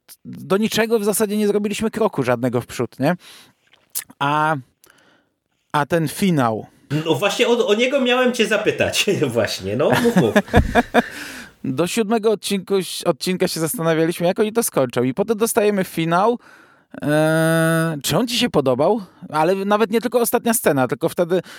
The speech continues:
Speaker 1: bo, bo w zasadzie cały ostatni odcinek to jest, no, my się dowiadujemy, nasz bohater się jakoś tam dowiaduje, niektórzy inni bohaterowie się dowiadują, ale giną.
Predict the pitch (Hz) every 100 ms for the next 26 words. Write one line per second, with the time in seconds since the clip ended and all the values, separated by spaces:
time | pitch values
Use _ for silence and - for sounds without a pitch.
0 | - - 180 226 220 208 214 226 233 240
1 | 277 269 - 226 240 226 - 208 226 226
2 | - 214 208 - - - - 180 202 208
3 | 185 165 175 190 165 160 156 151 151 156
4 | 156 165 202 214 - - _ _ _ -
5 | - 131 147 151 131 170 190 175 - 190
6 | 190 175 156 143 185 180 - 185 180 180
7 | 180 190 190 202 208 202 - - _ _
8 | _ _ - - 143 156 - 151 147 147
9 | 185 185 190 185 190 190 185 - 165 180
10 | 185 185 196 190 175 165 165 175 190 214